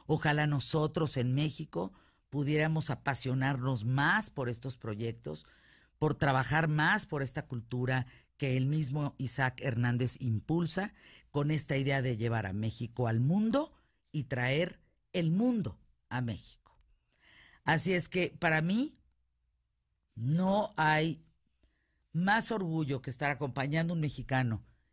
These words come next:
exitoso, porque somos más los buenos, porque gracias al apoyo de Grupo Imagen, de nuestros patrocinadores y de ti sobre todo, llevo hasta ti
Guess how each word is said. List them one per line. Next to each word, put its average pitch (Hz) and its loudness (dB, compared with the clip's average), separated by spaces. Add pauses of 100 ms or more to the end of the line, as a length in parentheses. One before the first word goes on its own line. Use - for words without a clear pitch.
(120)
exitoso, 147 -2 (240)
porque 135 -4
somos 185 2
más 165 0
los 135 -2
buenos, 123 -4 (880)
porque 143 0
gracias 170 0
al 139 0
apoyo 147 0
de 143 2
Grupo 147 0
Imagen, 139 0 (360)
de 147 0
nuestros 190 0
patrocinadores 123 -2 (200)
y 165 2
de 160 4
ti 208 0
sobre 180 0
todo, 160 -4 (500)
llevo 180 2
hasta 131 -2
ti 196 -6